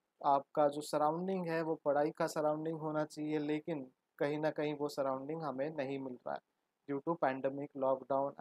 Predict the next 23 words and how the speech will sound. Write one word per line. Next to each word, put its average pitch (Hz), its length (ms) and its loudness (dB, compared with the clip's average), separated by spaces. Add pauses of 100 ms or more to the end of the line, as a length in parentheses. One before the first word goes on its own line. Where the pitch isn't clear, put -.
and 151 260 -4
social 131 320 -6
distancing। - 500 -16 (1000)
आपको 170 400 6
अगर 170 180 4
इस 170 160 -4
video 160 200 0
से 160 140 -2
related 151 520 -2
कोई 160 200 -2
भी 160 140 -6
query 151 360 0
है, 143 340 0
एक 175 260 0 (100)
तो 165 140 2
आप 147 200 4
मुझे 147 200 -4
WhatsApp 139 460 0
में 160 80 -4
message 156 360 -4
कर 160 140 -2
सकते - 340 -4
हो, - 200 0